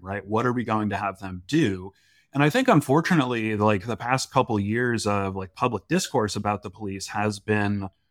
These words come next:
focused not on those questions, right? They've been following the lead of the abolitionist and sort of complaining about the institution.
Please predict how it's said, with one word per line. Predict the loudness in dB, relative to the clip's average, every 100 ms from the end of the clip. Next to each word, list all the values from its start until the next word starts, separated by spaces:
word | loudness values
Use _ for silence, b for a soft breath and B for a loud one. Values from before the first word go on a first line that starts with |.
| _ _
focused | -2 0 2 2 0 -4 _ -2
not | 2 8 8 8
on | 6
those | 4 0 -6
questions, | -12 -16 -18 -20 -10
right? | -6 -4 -4
They've | -2 -2 -2
been | -2 0
following | 2 4 6 6 4
the | 4
lead | 2 0 -2 -2
of | -2 -2 -2
the | -4
abolitionist | -2 0 0 2 0 -2 -6 -6
and | -4 -2
sort | -2
of | -2
complaining | -4 -8 -6 -8 -8 -8 -8
about | -8 -6 -4 -6 -8
the | -10
institution. | -8 -10 -12 -8 -6 -6